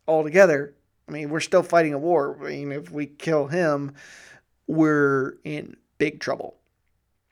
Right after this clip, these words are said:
Santa Anna refused and kept his word about no survivors and ordered the men executed. None of the defenders survived.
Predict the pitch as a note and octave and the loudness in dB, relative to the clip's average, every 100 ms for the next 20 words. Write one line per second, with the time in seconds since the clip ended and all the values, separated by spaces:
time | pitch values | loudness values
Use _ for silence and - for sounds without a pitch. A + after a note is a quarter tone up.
0 | - _ _ _ _ _ _ _ - D3 | -20 _ _ _ _ _ _ _ -4 -2
1 | D3 D3 C#3+ C#3+ C#3 D#3+ D3+ D3+ C#3+ C#3 | 0 -2 -2 -4 -4 -2 -2 -4 -8 -6
2 | D3 C#3+ C#3 C#3+ C#3+ C#3+ C3+ C#3 C#3 D3 | -6 -6 -2 0 0 0 -4 -4 -4 -4
3 | C#3+ C#3 C#3 C#3 C3+ - - _ - D3 | -2 -2 0 -2 -4 -8 -20 _ -12 -8
4 | C#3 C3+ C3+ C#3+ C#3+ B2+ C3 - - C3 | -6 -6 -6 -8 -8 -10 -14 -14 -14 -14
5 | - - _ _ _ _ _ _ _ _ | -14 -16 _ _ _ _ _ _ _ _
6 | _ _ _ _ - _ _ _ _ _ | _ _ _ _ -20 _ _ _ _ _
7 | _ _ _ _ _ _ _ - C#3+ D3 | _ _ _ _ _ _ _ -8 -4 -2
8 | D#3 D#3 D3+ D3+ D3 C#3+ D3 C#3 C3+ - | -2 -4 -2 -2 -2 -4 -2 -2 -2 -6
9 | - | -14